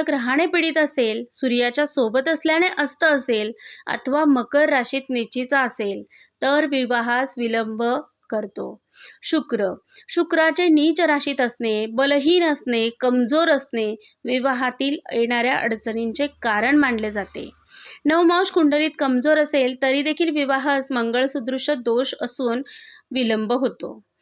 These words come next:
त्यासोबतच शनी, राहू, केतू, सूर्य हे देखील विवाहास विलंब करतात,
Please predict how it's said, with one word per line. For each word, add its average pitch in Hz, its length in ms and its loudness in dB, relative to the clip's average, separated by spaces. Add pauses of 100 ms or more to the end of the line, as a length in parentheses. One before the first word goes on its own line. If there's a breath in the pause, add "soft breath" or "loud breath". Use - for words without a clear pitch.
(280 loud breath)
त्यासोबतच 269 840 0
शनी, 226 500 0
राहू, 220 480 -2
केतू, 226 400 -2
सूर्य 233 520 0
हे 330 160 0
देखील 311 340 0
विवाहास 277 460 0
विलंब 247 320 -2
करतात, 214 440 -4